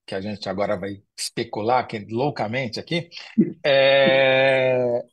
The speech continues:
só pra dizer que o, o nosso, a nossa enquete do, sobre o primeiro bloco tá no ar, e que era a pergunta,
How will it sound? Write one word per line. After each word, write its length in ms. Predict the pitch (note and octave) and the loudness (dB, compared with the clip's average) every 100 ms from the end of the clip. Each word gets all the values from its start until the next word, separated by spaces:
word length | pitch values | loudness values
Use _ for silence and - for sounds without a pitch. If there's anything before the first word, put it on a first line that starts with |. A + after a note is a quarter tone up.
| _ | _
só 200 | - E3+ | -4 -2
pra 140 | F3 E3+ | 0 0
dizer 200 | C3 D3+ | 0 0
que 160 | E3+ | 2
o, 400 | D3+ C#3+ C#3+ B2 | 2 -2 -10 -10
o 20 | B2+ | -4
nosso, 460 | D3 D3 - B2+ | -2 -2 -4 -6
a 160 | B2 B2 | -6 -6
nossa 260 | B2 C#3+ C3 | -6 -4 -6
enquete 440 | A2+ B2+ - A2 G2+ | -2 -2 -2 -8 -12
do, 140 | A#2+ G#2+ | -14 -10
sobre 280 | - A#2+ | -8 -6
o 40 | A#2 | -6
primeiro 280 | A#2 A2+ A2 | -6 -4 -2
bloco 280 | A2 G#2 - | -2 -4 -6
tá 120 | B2 | -4
no 180 | A#2+ B2 | 0 2
ar, 300 | E3+ B2+ - - - _ _ - | 2 0 -4 -18 -20 _ _ -8
e 580 | A2+ A#2 A2+ A2+ G#2 G2+ | -6 -4 -2 -4 -6 -8
que 80 | A#2+ | -4
era 120 | A2+ | -2
a 60 | A2+ | -2
pergunta, 480 | A#2+ A2 A#2 A2+ | -4 -4 -6 -6